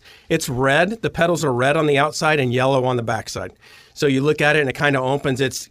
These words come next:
ketchup and mustard. The other one that I have, uh, that I really like, and, and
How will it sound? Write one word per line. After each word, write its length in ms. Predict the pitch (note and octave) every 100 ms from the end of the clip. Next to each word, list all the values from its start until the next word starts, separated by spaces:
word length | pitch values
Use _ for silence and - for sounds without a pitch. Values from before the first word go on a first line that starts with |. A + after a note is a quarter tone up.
| -
ketchup 380 | D3+ C#3+ B2+ B2
and 120 | A#2
mustard. 460 | A#2 - A#2 A2
The 120 | C#3+ D#3+
other 200 | G3+ G3
one 220 | D#3+ C#3+
that 100 | B2+
I 80 | A#2+
have, 420 | C3+ C3 B2 - -
uh, 240 | A#2 A2
that 140 | A#2+
I 60 | B2
really 380 | B2 C#3+ D3+ C#3
like, 280 | C3 B2+ B2+
and, 180 | A#2+ -
and 320 | A#2+ A2+ A2+